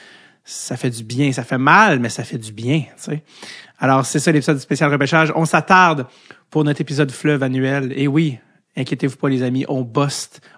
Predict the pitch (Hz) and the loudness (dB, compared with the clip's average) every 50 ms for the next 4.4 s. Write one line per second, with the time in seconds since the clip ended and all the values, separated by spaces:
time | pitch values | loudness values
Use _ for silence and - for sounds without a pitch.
0 | _ - 151 147 135 - _ - 240 233 - - - - - - _ - - - | _ -2 -2 -2 -2 -4 _ 2 2 2 2 -2 -12 -16 -16 -18 _ -20 -20 -20
1 | _ _ _ _ _ _ _ _ _ - 147 139 - 131 131 135 135 139 123 135 | _ _ _ _ _ _ _ _ _ -2 -2 -2 0 -2 0 2 2 2 2 2
2 | 131 135 131 131 120 123 120 120 123 127 - - 120 117 113 - 127 127 127 123 | 2 2 0 0 -2 -4 -2 -2 -2 -4 -4 -4 -4 -4 -4 -4 -2 -2 0 0
3 | 143 139 127 135 _ _ _ _ _ _ _ _ _ _ _ - - _ _ - | 0 0 -2 -6 _ _ _ _ _ _ _ _ _ _ _ -14 -14 _ _ 0
4 | 143 135 127 120 120 120 117 | 2 2 2 2 0 0 -2